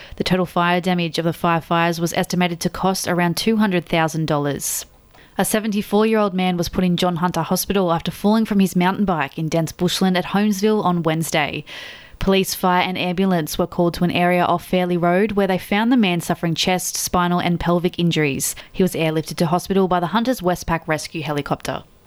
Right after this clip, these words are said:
On Thursday, detectives investigated the disappearance and suspected murder of four Hunter women and arrested a fifty-eight-year-old man on the Gold Coast. However, his arrest was related to an alleged sexual assault and violence against three other women. Strike Force detectives applied for the man's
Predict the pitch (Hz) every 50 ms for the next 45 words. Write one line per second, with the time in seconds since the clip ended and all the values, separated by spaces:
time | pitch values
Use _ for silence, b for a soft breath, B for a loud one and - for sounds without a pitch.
0 | - - 196 202 190 - - 202 208 214 190 190 208 196 185 165 175 - - 180
1 | 180 - 180 165 160 175 170 175 175 170 - - 185 - 180 180 165 170 170 175
2 | - 202 208 - 208 - - 196 214 226 220 190 156 - 160 - - 165 - -
3 | 185 175 - 180 156 175 175 180 175 180 - 175 - - - - 208 214 196 165
4 | 202 202 - 233 220 208 185 170 151 147 135 - 160 151 151 151 165 156 - -
5 | 160 156 - - - 190 - - 175 170 165 160 - 170 170 165 165 156 165 160
6 | 160 160 151 147 156 156 151 - 151 151 151 151 - 156 143 147 147 - - -
7 | B B B - - _ - - 180 175 180 165 175 175 151 175 180 180 185 170
8 | 190 190 180 - - 180 208 226 208 - 220 196 180 180 196 202 185 - - 180
9 | 170 160 160 156 160 156 - - - 180 165 - - - 165 156 147 - 180 185
10 | 208 208 - - 180 175 156 180 180 190 190 196 190 - 180 - 185 170 - -
11 | - - 185 190 185 - 180 175 165 202 190 185 170 160 139 - - 151 B B
12 | B B - _ - - - - 196 190 - - - 202 185 170 - - 175 -
13 | 190 185 - - 196 175 160 - - 175 - - - 165 160 160 - 165 165 170
14 | 165 165 165 165 -